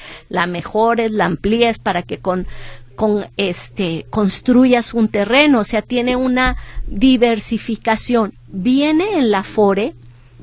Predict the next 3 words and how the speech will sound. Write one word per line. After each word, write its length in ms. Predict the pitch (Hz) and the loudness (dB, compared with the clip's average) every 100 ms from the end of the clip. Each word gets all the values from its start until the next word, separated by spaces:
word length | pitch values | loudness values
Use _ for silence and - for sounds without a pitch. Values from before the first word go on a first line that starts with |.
| - - | -20 -4
de 180 | 196 | -2
manera 600 | 190 185 180 185 196 208 - - - | 0 0 0 0 -2 -4 -8 -10 0
informativa, 1200 | 226 220 202 - 208 196 190 185 - 277 220 - | 2 4 0 0 0 0 -2 -4 -4 -4 -4 -10